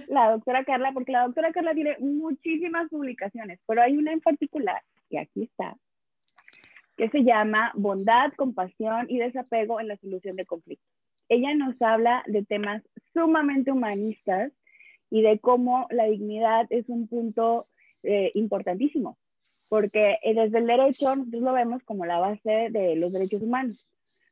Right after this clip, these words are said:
pero ella nos habla, usted nos habla de expresiones, dimensiones, inclusive de hasta una paradoja. Pero, ¿a qué se refiere con todo,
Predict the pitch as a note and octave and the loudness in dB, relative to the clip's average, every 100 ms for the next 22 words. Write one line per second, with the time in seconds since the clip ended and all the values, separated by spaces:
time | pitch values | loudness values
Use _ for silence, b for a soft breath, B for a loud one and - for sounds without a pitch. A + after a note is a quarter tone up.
0 | - A#3 A3+ A3+ A#3 B3+ C#4+ A#3+ A3+ G#3+ | 2 4 6 6 4 0 -4 -6 -2 -2
1 | G#3+ A3+ B3 B3 - A3 A#3 A3+ A3 G#3+ | 0 0 0 -2 -6 -6 -6 -4 -2 2
2 | A3+ B3+ - G#3 G3+ F#3+ F#3 F#3 - - | 2 2 0 0 2 0 -2 -4 -8 -10
3 | E3+ F3 - A3 A3 A3 G#3 G#3+ G#3 F3 | -10 -8 -2 -2 0 -4 -6 -8 -6 -6
4 | E3 D#3 - G3+ G#3 G3+ G3+ G#3 G3 F#3 | -8 -16 -8 -4 -4 -4 -6 -6 -8 -6
5 | F#3+ - G3 A#3 A3+ F#3 F3 G3 - G3 | -8 -6 -4 -2 -4 -6 -8 -6 -4 -2
6 | F3 E3 F3 F3 - _ _ _ - G3 | -2 0 0 -2 -8 _ _ _ -2 0
7 | F#3+ F#3 F3+ A#3+ G#3+ B3 C4+ A3+ A3+ G#3+ | 2 0 0 0 2 2 2 4 4 4
8 | G#3 A#3+ A#3 F#3+ - | 4 0 -2 -6 -4